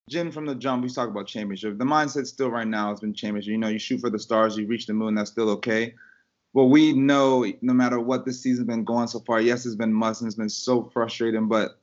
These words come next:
there's a lot of quality on this team, and everybody is so optimistic. It, it's kind of just mind-blowing how optimistic a team would be when you only won one game, but everybody is still on board. We're still fighting. We still have multiple player meetings, team re-,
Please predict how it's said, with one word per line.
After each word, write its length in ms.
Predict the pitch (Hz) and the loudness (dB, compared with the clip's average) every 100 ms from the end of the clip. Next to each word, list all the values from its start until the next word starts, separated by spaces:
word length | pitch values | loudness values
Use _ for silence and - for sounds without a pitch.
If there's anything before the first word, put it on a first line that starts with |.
| _ _ | _ _
there's 220 | 131 143 | 2 4
a 100 | 131 | 4
lot 320 | 120 113 117 | 2 2 2
of 100 | 113 | 0
quality 340 | 104 120 113 104 | -4 -4 -2 -2
on 140 | 101 | -4
this 80 | 98 | -6
team, 220 | - 110 | -4 -2
and 140 | 101 92 - | -2 -2 0
everybody 560 | 127 123 110 113 113 | 2 2 4 2 2
is 180 | 104 104 | -2 -4
so 140 | 117 | -4
optimistic. 500 | 98 104 107 107 110 | -2 -2 -2 -2 4
It, 140 | 160 - | 4 6
it's 160 | 170 | 2
kind 240 | 170 180 160 | 4 0 2
of 100 | 135 | 0
just 140 | 131 | 0
mind-blowing 480 | 127 139 135 127 127 | 2 4 4 2 2
how 80 | 131 | 0
optimistic 500 | 113 123 123 123 110 | -2 -2 -2 -2 -4
a 60 | |
team 260 | 110 135 123 | -4 0 0
would 320 | 110 120 104 | 2 0 0
be 380 | 110 120 110 104 - _ | 0 2 0 -2 -14 _
when 160 | - 123 | 2 4
you 80 | 120 | 6
only 120 | 120 | 4
won 280 | 110 113 107 | 2 0 2
one 240 | 113 110 | 0 0
game, 260 | 104 113 101 | 0 0 0
but 140 | 98 - | 0 0
everybody 640 | 127 127 120 117 113 101 _ _ _ | 2 4 4 2 2 -2 _ _ _
is 140 | 123 120 | -8 -8
still 260 | - 135 | 0 4
on 160 | 123 117 | 4 2
board. 160 | 113 110 | 2 0
We're 80 | |
still 260 | 113 - 127 | -2 0 -2
fighting. 240 | 127 113 | 0 -2
We 80 | 113 | -2
still 180 | 113 127 | -2 -2
have 220 | 123 113 | 0 0
multiple 440 | 107 120 123 - 117 | 0 0 -2 -4 -10
player 300 | 95 120 117 | -2 0 2
meetings, 560 | 113 117 113 113 110 | 0 0 -2 -2 -4
team 300 | - - 117 | -8 -2 0
re-, 180 | 110 101 | 0 -4